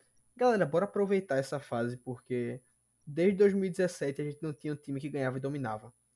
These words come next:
que você entrava numa partida com aquela sensação boa de que, é, cara, já é nosso jogo, sabe? Essa temporada eu tô sentindo isso antes das partidas. Lógico, não, não é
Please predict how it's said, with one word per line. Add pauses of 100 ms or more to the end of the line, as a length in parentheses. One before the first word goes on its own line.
(140)
que
você
entrava
numa
partida (440)
com
aquela
sensação
boa
de
que,
é,
cara, (640)
já
é
nosso
jogo,
sabe? (320)
Essa
temporada
eu
tô
sentindo
isso
antes
das
partidas.
Lógico,
não, (340)
não
é